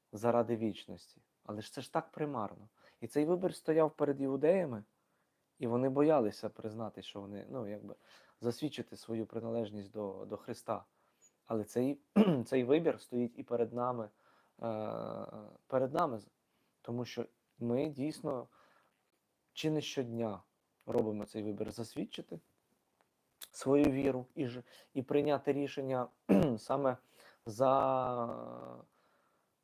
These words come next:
за християнськими принципами,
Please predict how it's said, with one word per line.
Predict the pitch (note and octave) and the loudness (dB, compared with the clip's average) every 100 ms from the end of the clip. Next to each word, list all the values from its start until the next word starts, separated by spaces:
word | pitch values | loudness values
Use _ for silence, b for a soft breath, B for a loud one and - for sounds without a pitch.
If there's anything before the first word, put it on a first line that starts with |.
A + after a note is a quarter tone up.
| _ _ _ _ _ _ _ _ _ _ | _ _ _ _ _ _ _ _ _ _
за | A#2 C3+ | -4 -2
християнськими | - C#3 - D3 C#3+ B2 - B2+ A#2+ | 0 -2 0 4 4 2 -4 -4 -2
принципами, | C3 C3+ A#2 - - G#2+ | -2 -2 -4 -10 -16 -18